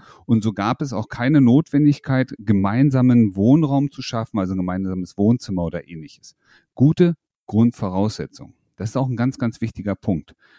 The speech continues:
Es, ihr braucht in diesem Moment wirklich einen Abstand voneinander. Das heißt, lass dich bitte nicht darauf ein, lass uns hier ein gemeinsames Zimmer kreieren. Da kann ja dann einer von uns später schlafen, aber das ist unser Wohnzimmer.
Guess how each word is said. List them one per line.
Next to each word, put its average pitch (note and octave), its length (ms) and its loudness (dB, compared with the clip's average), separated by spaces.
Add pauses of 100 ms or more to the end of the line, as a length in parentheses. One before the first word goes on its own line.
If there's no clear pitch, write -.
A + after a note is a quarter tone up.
(160)
Es, F#2+ 160 -10
ihr G2 180 -6
braucht G#2 480 -2
in G2+ 100 -2
diesem C#3 200 -2
Moment A#2 480 2
wirklich B2+ 180 -4
einen A2 120 -8
Abstand - 420 -8
voneinander. D#2 580 -12
Das - 180 -20
heißt, G#2 240 -10 (360)
lass C3 300 -2
dich - 200 0
bitte C3 240 2
nicht C3+ 300 2
darauf D3 320 -2
ein, B2+ 180 -2
lass B2 220 -4
uns C#3 220 -2
hier C3+ 180 -2
ein B2+ 100 0
gemeinsames A2+ 640 0
Zimmer D#3+ 300 0
kreieren. A#2 500 -2 (960)
Da A2+ 100 -4
kann C#3+ 260 2
ja C3+ 100 4
dann B2 180 0
einer C3 240 0
von B2+ 200 0
uns B2 120 -4
später A#2 340 -6
schlafen, C3 460 -6
aber A2+ 140 -2
das A2+ 160 -6
ist - 40 -12
unser A#2+ 360 2
Wohnzimmer. A#2 540 4